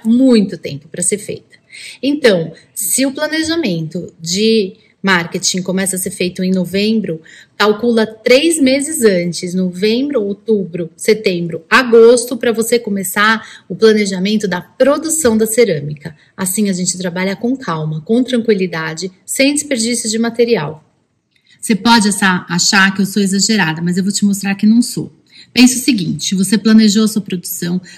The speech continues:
tá tudo alinhado, você consegue determinar a massa, o esmalte, você organiza a sua produção de modo a ter uma otimização de material, de espaço, de tempo, tempo e dinheiro.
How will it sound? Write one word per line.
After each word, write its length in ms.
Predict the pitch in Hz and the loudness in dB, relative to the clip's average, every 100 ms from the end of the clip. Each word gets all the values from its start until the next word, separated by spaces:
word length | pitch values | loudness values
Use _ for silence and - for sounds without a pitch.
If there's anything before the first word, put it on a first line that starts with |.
| _ | _
tá 120 | 202 | -6
tudo 340 | 196 262 247 247 | -2 2 2 4
alinhado, 720 | 233 214 180 175 175 180 190 - 190 | 4 4 2 0 -2 -6 -8 -10 -4
você 540 | 202 - 208 190 175 - _ _ _ _ - | -4 -2 0 0 -2 -12 _ _ _ _ 0
consegue 720 | 202 196 208 175 170 160 151 | 2 2 2 0 -2 -8 -6
determinar 840 | 180 190 185 190 185 170 165 170 | -6 -2 0 0 0 0 -4 -6
a 100 | 190 214 | 0 4
massa, 640 | 202 185 180 180 - 180 - | 4 2 0 -2 -4 -6 -2
o 100 | 202 | 2
esmalte, 720 | 214 185 175 175 175 175 - | 2 2 0 0 -2 -2 0
você 540 | 190 196 196 - 196 190 | 0 0 -2 0 0 2
organiza 800 | 196 185 190 196 220 208 214 - | 0 0 4 6 6 6 2 0
a 240 | 170 170 | -4 -4
sua 420 | 170 - - 226 208 | -4 -4 0 2 2
produção 580 | 196 180 - 208 202 | -4 -4 -4 0 4
de 180 | 196 190 | 4 4
modo 560 | 196 190 190 180 180 180 - - | 6 6 4 0 -2 -4 -10 -12
a 140 | - 185 | -2 -2
ter 220 | - 214 | 2 4
uma 280 | 208 190 196 | 6 4 4
otimização 800 | 214 214 214 190 196 190 202 185 | 2 4 2 2 0 0 2 2
de 140 | 180 | 4
material, 640 | 208 208 202 196 190 190 | 4 4 2 2 2 0
de 100 | 180 | -2
espaço, 500 | 190 - 185 180 180 | -4 0 0 0 -2
de 120 | 180 185 | -4 -2
tempo, 420 | 208 196 185 180 | 0 0 0 -6
tempo 360 | - 180 170 175 | -6 -4 -4 -4
e 40 | |
dinheiro. 540 | 190 190 190 190 185 | 0 2 4 2 0